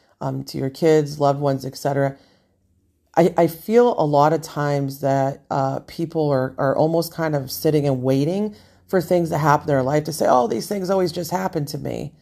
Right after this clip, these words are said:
And I'm like, "Okay, cool, 'cause I get it, and I've said that, and I've been there and done that. But what are you doing about it to change it?"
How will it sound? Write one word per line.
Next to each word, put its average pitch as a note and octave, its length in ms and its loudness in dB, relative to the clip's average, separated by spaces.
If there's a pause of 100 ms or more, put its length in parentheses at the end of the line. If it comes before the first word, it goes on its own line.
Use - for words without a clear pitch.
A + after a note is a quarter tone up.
(440)
And D#3+ 100 0
I'm D#3 80 2
like, D3 220 2
"Okay, D#3 320 0
cool, F3 300 0
'cause D3+ 160 -4
I F#3 100 -4
get C#3+ 220 4
it, D#3+ 80 4
and F3 80 -6
I've E3+ 160 -6
said C3+ 240 -2
that, C#3+ 160 0
and F#3+ 100 -6
I've D3+ 140 -6
been C3 140 0
there C3 140 0
and B2+ 80 -2
done B2+ 140 0
that. D3+ 320 -4 (240)
But - 120 -8
what A#3 180 6
are - 20 0
you A3+ 100 0
doing A#3 260 -4
about G#2+ 300 -4
it - 100 -6
to D3 60 -16
change G#2+ 380 -8
it?" - 260 -8